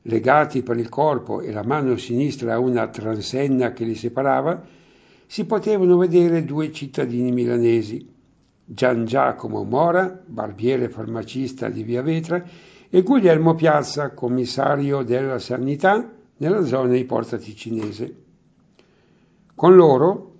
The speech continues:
i boia del governo spagnolo, armati di tenaglie roventi e di alcuni, e alcuni frati. Davanti al carro,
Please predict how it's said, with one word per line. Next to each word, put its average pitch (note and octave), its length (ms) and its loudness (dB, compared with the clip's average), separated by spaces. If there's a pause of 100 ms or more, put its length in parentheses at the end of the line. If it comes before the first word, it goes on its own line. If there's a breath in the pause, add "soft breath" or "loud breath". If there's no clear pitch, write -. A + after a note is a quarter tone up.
(120)
i F#2+ 140 -14
boia C3+ 680 2
del G2 160 -12
governo A2+ 460 -2
spagnolo, C#3 720 0
armati A#2 640 -4
di A2 460 -6
tenaglie A2 560 -2
roventi A2+ 580 -2
e - 60 -4
di A2 100 -6
alcuni, A#2+ 460 -4
e A#2+ 160 2
alcuni C3+ 420 -2
frati. - 500 -8 (960 soft breath)
Davanti D3+ 440 -2
al C#3 100 -2
carro, - 600 -6